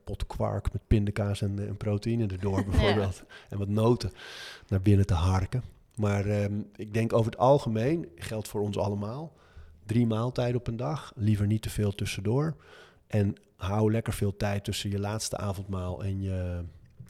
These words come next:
Speaker 1: en je slaap. Dat daar wel een goede twee uur tussen zit. Dat zijn wel fijne richtlijnen.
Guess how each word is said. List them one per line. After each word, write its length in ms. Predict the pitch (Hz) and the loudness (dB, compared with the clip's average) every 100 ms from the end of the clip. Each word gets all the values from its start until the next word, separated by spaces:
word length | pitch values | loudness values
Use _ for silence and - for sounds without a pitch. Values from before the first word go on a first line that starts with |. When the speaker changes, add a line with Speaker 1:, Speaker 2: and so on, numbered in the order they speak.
| - - | -16 -10
Speaker 1:
en 160 | 101 | -6
je 60 | 98 | -4
slaap. 600 | - 98 120 165 - - - _ | -4 -2 -2 -2 -6 -8 -20 _
Dat 180 | - 104 | -14 -8
daar 220 | 98 104 | -6 -4
wel 100 | 98 | -2
een 60 | 98 | -4
goede 340 | - 123 110 | -2 -2 -2
twee 260 | - 104 101 | -2 -4 -4
uur 180 | 101 98 | -6 -8
tussen 320 | 113 - 113 | -8 -6 -4
zit. 320 | 123 160 - | -2 -4 -10
Dat 140 | - - | -12 -10
zijn 180 | 92 | -8
wel 120 | 101 107 | -8 -8
fijne 420 | - 110 120 107 | -4 -2 0 0
richtlijnen. 640 | 113 113 - 87 85 80 | -2 -4 -6 -6 -6 -10